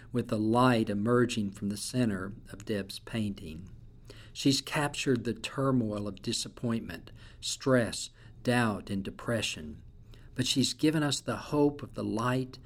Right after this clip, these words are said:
that brings life, the light of Christ. If you need help seeing the light of Christ, reach out. People are willing to come alongside you and show you the way out of your darkness and into the light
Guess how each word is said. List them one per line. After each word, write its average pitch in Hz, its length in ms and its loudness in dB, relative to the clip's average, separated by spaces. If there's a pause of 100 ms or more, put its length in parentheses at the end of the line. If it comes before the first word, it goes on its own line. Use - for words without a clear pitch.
(200)
that 123 200 0
brings 110 420 0
life, - 580 -6 (420)
the 107 120 -4
light 113 500 2
of - 200 -14
Christ. - 680 -10 (760)
If 120 220 -2
you 156 160 8
need 143 320 6
help 98 360 -2
seeing 104 340 0
the 95 100 -4
light 98 220 -2
of 98 120 -12
Christ, - 560 -8 (520)
reach 139 360 0
out. - 400 -12 (520)
People 165 300 4
are 165 60 10
willing 143 340 6
to 127 60 4
come 123 220 0
alongside 117 800 0
you 107 240 0 (360)
and 107 160 -2
show 139 340 0
you 135 220 2
the 127 120 0
way 117 320 -2
out 117 200 -4
of 107 140 -6
your 107 140 -4
darkness - 800 -4 (440)
and 107 140 2
into 107 240 2
the 107 120 -4
light 104 500 -2